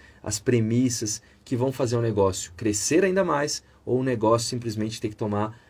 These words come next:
uma mudança de, de direção, de rumo, seja porque o concorrente chegou no mercado,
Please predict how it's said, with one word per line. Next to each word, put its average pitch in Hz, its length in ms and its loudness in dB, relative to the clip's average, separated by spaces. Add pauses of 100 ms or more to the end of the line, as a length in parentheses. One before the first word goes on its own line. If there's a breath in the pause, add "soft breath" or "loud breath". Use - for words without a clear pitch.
(120)
uma 110 220 0
mudança 123 560 2
de, 107 240 -4
de 98 180 -4
direção, 101 600 -2
de 113 100 -2
rumo, 117 400 0 (180 loud breath)
seja 117 380 2
porque 104 240 -6
o 104 40 -6
concorrente 117 720 -2
chegou 113 380 2
no 110 80 0
mercado, 123 580 0